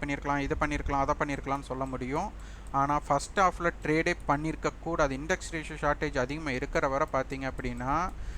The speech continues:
ட்ரேடை அவாய்ட் பண்ண தெரிஞ்சவங்க தான் புத்திசாலித்தனம். ஓகே. இப்ப இதை பார்க்கும்போது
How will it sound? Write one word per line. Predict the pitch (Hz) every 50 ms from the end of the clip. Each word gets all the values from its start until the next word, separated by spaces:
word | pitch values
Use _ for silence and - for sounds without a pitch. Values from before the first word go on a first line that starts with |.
| - - - - -
ட்ரேடை | - 160 175 190 202 202 190 147 135
அவாய்ட் | 131 147 160 170 - - 151
பண்ண | 147 147 139 - -
தெரிஞ்சவங்க | 139 135 131 143 139 127 127 123 120 135 180
தான் | 247 262 - -
புத்திசாலித்தனம். | 135 - - - - 123 110 110 - - 110 110 120 120 117 113 110 - - - - - - 127
ஓகே. | 123 - - - - - - - - - - - - - - - - - - - - - - - - - - - - - - - - - - - - - - - - - - - - - - - - - - - - - - - - - - - - - - - - - - - - - - - - - - - - - - - - - - - - - - - - - - - - - - - - - - - - - 196
இப்ப | - 196 190 190
இதை | 185 190 - -
பார்க்கும்போது | 190 190 - 196 190 180 180 165